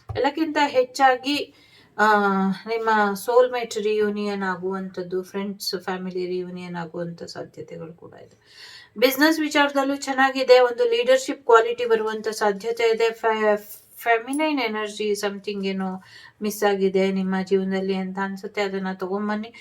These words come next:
ಜೊತೆಗೆ ತುಂಬಾ ಸೆಕ್ಯೂರ್ ಫೀಲ್ ಮಾಡ್ತೀರಾ, ಪಾಸಿಟಿವ್ ಆಗಿ ಇರ್ತೀರಾ, ಪ್ರೊಟೆಕ್ಟಿವ್ ಎನರ್ಜಿಲಿ ಇರ್ತೀರಾ, ಸಕ್ಸಸ್ ಅನ್ನ ನೋಡ್ತೀರಾ, ಸಾಕಷ್ಟು ದುಡ್ಡು ಬರುತ್ತೆ, ಆಸ್ತಿ ಬರುತ್ತೆ,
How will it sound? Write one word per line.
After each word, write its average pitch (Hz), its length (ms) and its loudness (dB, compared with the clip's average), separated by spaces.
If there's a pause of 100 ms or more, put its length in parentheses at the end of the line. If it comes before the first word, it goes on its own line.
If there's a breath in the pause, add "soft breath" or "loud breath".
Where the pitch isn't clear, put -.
(400 loud breath)
ಜೊತೆಗೆ 285 300 2
ತುಂಬಾ 254 340 0
ಸೆಕ್ಯೂರ್ 254 440 0
ಫೀಲ್ 233 320 0
ಮಾಡ್ತೀರಾ, 220 500 0
ಪಾಸಿಟಿವ್ 214 640 2
ಆಗಿ 202 220 2
ಇರ್ತೀರಾ, 202 360 2
ಪ್ರೊಟೆಕ್ಟಿವ್ 208 600 -4
ಎನರ್ಜಿಲಿ 208 540 0
ಇರ್ತೀರಾ, 202 360 0
ಸಕ್ಸಸ್ 208 480 -6
ಅನ್ನ 226 240 -4
ನೋಡ್ತೀರಾ, 196 460 -2 (540 loud breath)
ಸಾಕಷ್ಟು 277 540 -2
ದುಡ್ಡು 233 220 0
ಬರುತ್ತೆ, 226 420 4
ಆಸ್ತಿ 214 420 0
ಬರುತ್ತೆ, 208 480 2